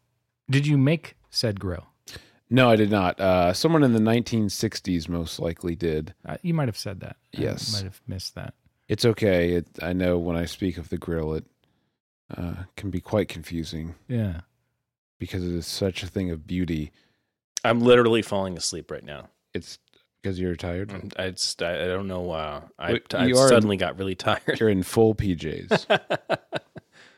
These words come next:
Speaker 3: Uh.
Speaker 2: With a large wool blanket draped around you.
Speaker 3: So, um, both of you fine gentlemen have, uh, you're, you've reno-, you've renovated houses.
Speaker 2: Hmm.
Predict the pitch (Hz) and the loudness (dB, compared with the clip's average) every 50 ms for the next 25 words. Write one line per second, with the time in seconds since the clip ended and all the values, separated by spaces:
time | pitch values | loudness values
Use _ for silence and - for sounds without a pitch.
0 | _ _ _ _ _ _ _ _ _ _ _ _ 117 92 90 87 - - _ _ | _ _ _ _ _ _ _ _ _ _ _ _ -6 -6 -6 -6 -10 -14 _ _
1 | _ _ _ _ _ _ _ _ - - 85 82 82 73 71 82 90 95 101 104 | _ _ _ _ _ _ _ _ -14 -12 -10 -8 -8 -8 -6 -2 0 0 2 0
2 | 110 104 98 92 98 101 104 98 92 92 87 82 80 - 82 78 - _ _ _ | 0 -2 -4 -6 -4 -4 -2 -2 -4 -4 -6 -6 -6 -8 -10 -10 -10 _ _ _
3 | - - 85 87 82 - 90 90 87 85 85 82 82 82 82 82 87 85 _ _ | -10 -8 -8 -8 -6 -6 -6 -4 -4 -4 -6 -8 -8 -8 -8 -8 -10 -12 _ _
4 | _ _ _ _ _ _ _ _ _ _ _ _ _ - - - 156 156 147 143 | _ _ _ _ _ _ _ _ _ _ _ _ _ -2 2 4 4 6 4 4
5 | 127 - 135 127 131 127 127 127 120 117 110 107 - _ _ _ _ _ _ _ | 2 0 0 2 4 4 4 2 2 0 -2 -2 -6 _ _ _ _ _ _ _
6 | _ _ - 127 160 190 - 139 104 101 98 95 92 92 90 87 87 - _ _ | _ _ 4 6 6 6 2 -4 -4 -2 0 0 0 -2 -2 -6 -8 -12 _ _
7 | _ _ _ _ _ _ _ _ _ _ _ _ _ _ _ _ - 101 98 98 | _ _ _ _ _ _ _ _ _ _ _ _ _ _ _ _ -8 -4 -4 -2
8 | 95 92 92 92 92 - 92 90 85 85 87 85 85 85 - 104 95 92 90 85 | -4 -4 -6 -8 -6 -6 -6 -6 -6 -6 -8 -10 -10 -10 -6 -4 -2 -2 -2 -4
9 | 82 - - _ _ _ _ _ _ _ _ _ _ _ _ - 98 92 92 90 | -6 -14 -20 _ _ _ _ _ _ _ _ _ _ _ _ -8 -6 -6 -6 -6
10 | - 117 127 123 - _ _ _ _ - 127 123 120 113 101 101 113 120 127 143 | -2 -2 -2 -2 -2 _ _ _ _ -8 -4 -2 -2 -2 0 4 4 6 6 6
11 | 139 139 _ 127 123 120 110 107 101 117 139 156 160 143 143 143 127 117 104 92 | 4 2 _ 0 2 2 2 2 2 2 4 4 4 6 6 6 6 4 2 0
12 | - - 113 104 92 78 78 - - - - - _ _ _ _ 127 139 123 | -2 0 0 0 0 -2 -8 -14 -16 -18 -18 -18 _ _ _ _ -2 -2 -2